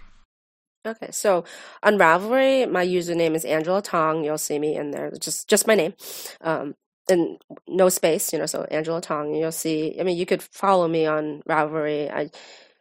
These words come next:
I don't, I'm not as active on Ravelry, but I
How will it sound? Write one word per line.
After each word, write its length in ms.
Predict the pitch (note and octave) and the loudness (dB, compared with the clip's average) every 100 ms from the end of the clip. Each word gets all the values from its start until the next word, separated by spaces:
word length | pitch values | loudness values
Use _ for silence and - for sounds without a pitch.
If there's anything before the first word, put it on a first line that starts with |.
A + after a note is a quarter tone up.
| _ _ - | _ _ 2
I 100 | F3+ | 4
don't, 260 | F#3+ G3 F#3 | 8 6 6
I'm 100 | G#3 | 6
not 180 | A#3 - | 6 6
as 340 | E3+ E3 F3+ | 6 4 2
active 380 | - F3+ - G3+ | -2 -2 -2 -2
on 120 | G3+ | -2
Ravelry, 420 | G#3+ G#3 G3+ G3+ | -2 -2 -2 -4
but 260 | G3 E3 - | 0 0 0
I 220 | - D#3 | 0 0